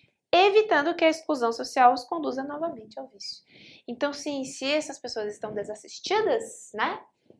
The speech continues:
é, por tudo, pelo poder público, pela comunidade, o importante é que o Estado reveja e, e crie essa assistência pra facilitar a reintegração desses dependentes químicos aí à sociedade, certo? Então lembra, gente,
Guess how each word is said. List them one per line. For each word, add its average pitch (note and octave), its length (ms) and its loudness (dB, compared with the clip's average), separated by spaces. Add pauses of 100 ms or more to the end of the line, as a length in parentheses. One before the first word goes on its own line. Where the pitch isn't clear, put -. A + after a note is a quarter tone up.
é, F#3 680 0 (120)
por G3+ 180 -4
tudo, C4+ 480 0
pelo G#3 220 -4
poder G3 300 -4
público, A#3+ 420 -6
pela G3+ 160 -6
comunidade, G3+ 460 -4
o D#4 40 -6
importante F4 500 -6
é G4+ 40 -4
que G4+ 100 -6
o F#4+ 40 0
Estado C#4+ 560 2
reveja C4+ 880 -2
e, A#3+ 260 -10
e A#3+ 80 -12
crie C4 340 -4
essa F4 220 0
assistência A3 640 -12 (340)
pra A3 160 -2
facilitar B3 600 -2
a B3 80 -2
reintegração A3+ 720 -4
desses G#3 240 -12
dependentes G3+ 500 -8
químicos G3 440 -16
aí G3 100 -2
à G3+ 40 -6
sociedade, - 500 -12
certo? - 400 -2 (760)
Então D4+ 160 4
lembra, A3+ 380 0
gente, A#3 380 -4